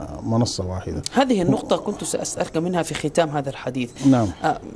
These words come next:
Speaker 2: تحديدا، كيف نجنب البلاد مغبة الانزلاق
Speaker 1: هو شوف،
Speaker 2: بين ال-، ال-، آه، القسمين؟ مهم.
Speaker 1: البلاد كما قلت لك من منذ أن، منذ الاستقلال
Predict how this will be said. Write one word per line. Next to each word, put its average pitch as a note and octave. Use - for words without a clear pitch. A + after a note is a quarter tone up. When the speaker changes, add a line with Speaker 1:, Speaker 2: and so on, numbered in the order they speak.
Speaker 2:
تحديدا، G3+
كيف A3+
نجنب F3
البلاد D3
مغبة D3
الانزلاق A#2+
Speaker 1:
هو E3+
شوف، D3+
Speaker 2:
بين E3+
ال-، D#3
ال-، C#3+
آه، -
القسمين؟ B2
مهم. C3
Speaker 1:
البلاد C#3+
كما G#2+
قلت C3+
لك A#2+
من A2
منذ C#3
أن، G2
منذ C#3+
الاستقلال G2+